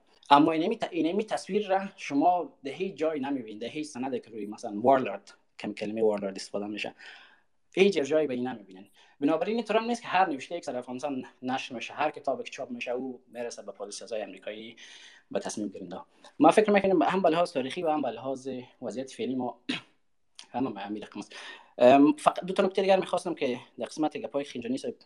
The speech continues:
گفتن اضافه کنیم. یکی که، اه، ما، اه، توجه کنیم که یک نیروی سوم، سوم، یک نیروی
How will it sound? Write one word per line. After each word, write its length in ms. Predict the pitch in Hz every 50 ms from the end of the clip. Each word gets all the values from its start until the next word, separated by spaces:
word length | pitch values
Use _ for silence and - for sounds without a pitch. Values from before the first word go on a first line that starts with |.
| _ _
گفتن 220 | - - _ 120
اضافه 260 | 120 110 107 - 139
کنیم. 220 | 139 - 139 139 151
یکی 180 | 165 165 -
که، 220 | _ - 101 - - _ _ _ _ _ _ _ _ _ _ _ _
اه، 140 | 120 117 110
ما، 320 | 113 120 139 151 156 147 - _
اه، 220 | 127 113 113 113 110
توجه 360 | - - 123 113 117 139 170
کنیم 200 | - 196 185 180
که 140 | 175 165 135
یک 60 | 120
نیروی 300 | 123 120 120 131 165 175
سوم، 260 | 151 - 139 131 131 131 - - -
سوم، 540 | - - 120 113 123 147 151 151 131 120 101 113 117
یک 240 | 120 127 120 123 127 131 123 120 120 117 110 110
نیروی 600 | 117 117 127 151 175 180 170 156 147 127 123 113